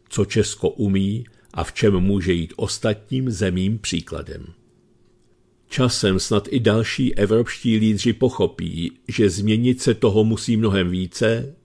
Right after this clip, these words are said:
věří pan premiér. Bude muset být zrevidován systém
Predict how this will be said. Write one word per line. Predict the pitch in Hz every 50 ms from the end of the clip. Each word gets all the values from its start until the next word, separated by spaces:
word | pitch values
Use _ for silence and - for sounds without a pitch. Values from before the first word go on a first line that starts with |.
| _ _ _ _ -
věří | 95 95 101 90 90 87 - 104 104 110 123 127
pan | - - 110 123 127
premiér. | 123 123 110 95 85 80 73 71 - - 78 - _ _ _ _ _ _ _ _ _ _ - - - - - _
Bude | - 107 117 120 117 113
muset | 110 117 120 - - 139 123
být | 107 110 120 113
zrevidován | 101 92 107 101 107 104 120 127 113 120 110 107 110 107 107 110 107
systém | - - - 120 - - - - 117 117 117